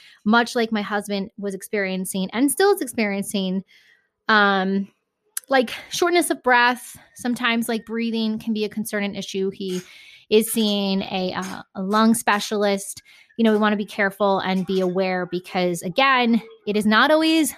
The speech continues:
"I had mild symptoms, I'm okay." Well, it is sometimes the after effects you have to be aware of.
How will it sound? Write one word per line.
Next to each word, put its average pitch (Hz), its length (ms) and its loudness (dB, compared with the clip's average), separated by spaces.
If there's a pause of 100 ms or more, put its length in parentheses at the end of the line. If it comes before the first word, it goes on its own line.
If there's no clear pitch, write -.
(120)
"I 349 140 4
had 370 180 2
mild 359 280 6
symptoms, 294 440 0
I'm 233 220 2
okay." 311 600 2
Well, 320 360 2
it 302 160 -4
is 285 100 -4
sometimes 226 400 -2
the - 140 -8
after 185 280 -2
effects 175 300 -10
you 185 80 -8
have 165 120 -6
to - 40 -20
be 208 120 -8
aware 214 280 2
of. - 160 -10